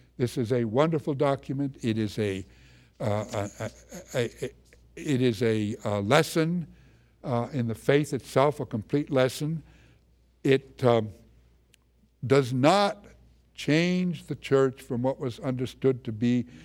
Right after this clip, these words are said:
the hierarchical, sacerdotal, sacramental church that we well know. Contrary to what most people believe, Vatican two changed none of that.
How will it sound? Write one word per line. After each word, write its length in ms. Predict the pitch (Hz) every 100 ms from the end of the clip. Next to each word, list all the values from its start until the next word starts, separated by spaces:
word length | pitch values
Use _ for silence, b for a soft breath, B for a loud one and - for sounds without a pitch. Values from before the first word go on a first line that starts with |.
| B B
the 100 | 131
hierarchical, 1080 | 110 139 139 127 139 156 180 160 170 175 165 b b b _
sacerdotal, 1080 | - 135 135 - 131 120 135 143 143 143
sacramental 920 | 127 131 127 - 117 131 131 135 135 - b b b b -
church 480 | 147 143 139 - - -
that 260 | 120 120
we 340 | 131 123 117 143
well 340 | - 135 139 143
know. 460 | 135 123 127 147 127 b b b b
Contrary 460 | - 139 135 143 135
to 60 |
what 200 | 131 139
most 260 | 147 135 -
people 300 | 139 - 123
believe, 380 | 127 127 135 131
Vatican 420 | 123 135 139 143
two 180 | 135 127
changed 440 | - 135 135 120
none 200 | 135 147
of 100 | 131
that. 280 | 120 123 -